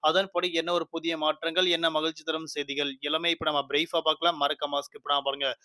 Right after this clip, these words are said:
உங்களுக்கு பி எம் கிசான் திட்டத்தில் பற்றி பல்வேறு புதிய மாற்றங்கள், பல மகிழ்ச்சி தரும் செய்திகள் எல்லாமே உடனுக்குடன் துல்லியமாக தெரிந்து கொள்ள நம்மளோட சேனலை கீழே இருக்க ரெட் பட்டனை கிளிக் பண்ணி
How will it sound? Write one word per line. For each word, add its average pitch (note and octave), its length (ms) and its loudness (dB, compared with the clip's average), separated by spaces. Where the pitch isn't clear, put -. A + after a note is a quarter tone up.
உங்களுக்கு F#3+ 480 0
பி F3 160 0
எம் F3 160 -2
கிசான் E3 380 -4
திட்டத்தில் E3 440 0
பற்றி F3 300 0
பல்வேறு D#3 380 0
புதிய D#3 300 0
மாற்றங்கள், D#3 560 0
பல D#3 180 6
மகிழ்ச்சி D3+ 380 -2
தரும் D#3+ 240 0
செய்திகள் D3 480 -2
எல்லாமே D#3 340 0
உடனுக்குடன் D3+ 520 -2
துல்லியமாக D3+ 440 -2
தெரிந்து D3+ 320 -2
கொள்ள E3+ 240 0
நம்மளோட G#3+ 360 2
சேனலை E3+ 380 10
கீழே F3+ 220 2
இருக்க D#3 240 2
ரெட் D3+ 220 -2
பட்டனை D3+ 300 0
கிளிக் D#3 220 6
பண்ணி D3+ 120 0